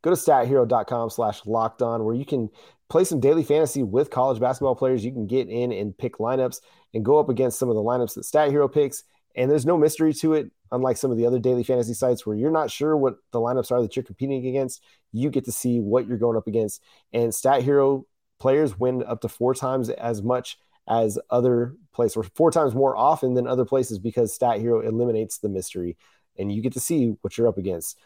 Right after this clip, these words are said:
So go to stat hero dot com slash locked on for a one hundred percent deposit match. You put in fifty dollars, Stat Hero will match you with fifty dollars using our promo code locked on at stat hero dot com slash locked on. Terms and conditions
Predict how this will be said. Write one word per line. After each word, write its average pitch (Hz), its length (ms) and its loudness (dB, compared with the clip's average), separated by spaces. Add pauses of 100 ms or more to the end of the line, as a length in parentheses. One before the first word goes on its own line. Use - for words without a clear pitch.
So - 100 -6
go 160 80 6
to 180 60 4
stat 156 240 4
hero 156 140 6
dot 139 200 4
com 135 260 0
slash 107 380 0
locked 113 460 0
on 120 320 0
for 104 180 -2
a 101 60 0
one 143 160 0
hundred 151 220 0
percent 131 240 -2
deposit 107 420 -2
match. 151 320 -2 (300)
You 139 160 0
put 165 160 4
in 151 100 2
fifty 151 220 -2
dollars, 143 480 4
Stat 139 340 2
Hero 127 180 2
will 104 160 0
match 135 360 -2
you 135 80 0
with 123 200 0
fifty 127 220 -6
dollars 110 480 0 (960)
using 143 240 0
our 139 140 2
promo 139 200 0
code 123 260 2
locked 117 360 2 (100)
on 110 380 -4 (400)
at 87 240 -2 (160)
stat 135 320 2
hero 135 160 6
dot 120 200 2
com 107 220 -4
slash 92 360 -6
locked 123 320 2
on. 110 180 0
Terms 147 320 -2
and 123 240 -4
conditions 104 480 -6